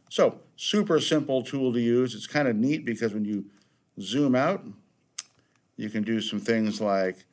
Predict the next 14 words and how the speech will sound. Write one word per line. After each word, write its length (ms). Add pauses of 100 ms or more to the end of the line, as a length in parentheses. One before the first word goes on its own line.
(260)
how 220
far 260
is 100
it 140
from 220
the 100
tip 240
of 160
Florida 460 (1400)
all 180
the 100
way 300
to 560
Seattle 800